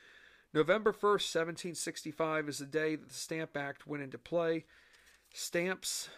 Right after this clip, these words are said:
are available, but no officers, <laughs> due to ha-, their having resigned, including Massachusetts's Andrew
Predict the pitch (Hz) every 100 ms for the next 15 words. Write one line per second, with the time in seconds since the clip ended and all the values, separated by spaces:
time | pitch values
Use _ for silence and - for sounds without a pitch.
0 | - 156 143 135 175 262 254 247 247 226
1 | - _ _ _ _ 170 160 175 190 208
2 | 185 190 185 160 - 104 90 - - 190
3 | - _ 139 170 208 185 139 180 - -
4 | - 151 170 160 165 160 156 143 127 156
5 | 165 165 165 - _ - 143 175 170 147
6 | 143 160 - 151 - 170 - 127 139 131
7 | - 147 143 139